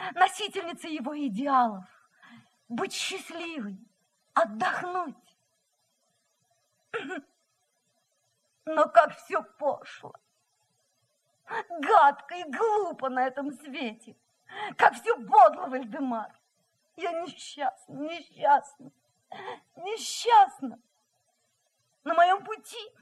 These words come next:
опять стоит препятствие. Опять я чувствую,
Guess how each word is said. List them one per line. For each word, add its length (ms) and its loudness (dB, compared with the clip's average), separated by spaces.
опять 360 -2
стоит 360 -14
препятствие. 840 -16
Опять 540 -2
я 120 -8
чувствую, 720 -8